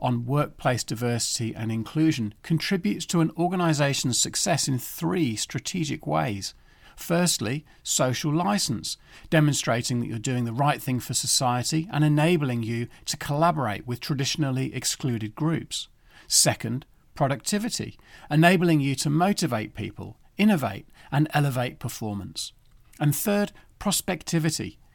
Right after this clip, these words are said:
giving you the tools to seek out fresh opportunities, anticipate barriers and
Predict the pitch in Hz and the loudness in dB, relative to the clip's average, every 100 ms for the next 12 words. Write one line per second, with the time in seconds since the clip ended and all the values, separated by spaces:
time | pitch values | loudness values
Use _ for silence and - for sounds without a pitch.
0 | - - 180 208 185 175 156 - 143 139 | -20 0 4 4 4 4 0 0 0 0
1 | - 113 - - 190 185 170 - - 147 | -2 0 2 2 2 0 0 -2 -2 0
2 | 165 - - - 151 160 - 170 - - | 0 -2 -4 2 2 2 0 -2 -6 -14
3 | - 120 - 180 165 165 143 - - 107 | -6 -4 -2 0 0 0 -2 0 0 0
4 | 104 104 117 - - 147 | 0 -2 -6 -12 -4 -2